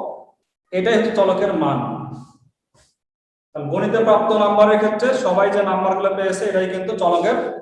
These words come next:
মান। একজন পেয়েছে বিশ মার্ক, সেটাই হচ্ছে চলকের মান।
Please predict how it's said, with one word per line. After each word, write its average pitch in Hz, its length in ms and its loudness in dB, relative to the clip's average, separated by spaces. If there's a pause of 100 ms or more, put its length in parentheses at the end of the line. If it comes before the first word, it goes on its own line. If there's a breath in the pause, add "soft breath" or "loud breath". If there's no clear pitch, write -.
(440)
মান। 170 280 4 (540)
একজন 202 300 2
পেয়েছে 208 260 2
বিশ - 240 0 (100)
মার্ক, 208 240 2 (520)
সেটাই 202 300 0
হচ্ছে 208 300 0
চলকের 180 420 0
মান। - 420 -4